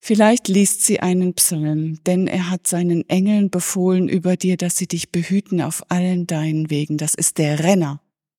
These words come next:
unter den Taufsprüchen. Eltern wählen ihn immer wieder aus.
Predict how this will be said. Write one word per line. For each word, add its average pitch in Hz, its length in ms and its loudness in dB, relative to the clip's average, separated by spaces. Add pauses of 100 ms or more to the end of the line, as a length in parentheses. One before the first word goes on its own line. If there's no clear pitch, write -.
unter 170 300 -2
den 151 220 0
Taufsprüchen. 160 920 0 (600)
Eltern 190 640 2 (720)
wählen 196 480 2
ihn 180 140 0
immer 208 300 2
wieder 190 340 0
aus. - 500 -2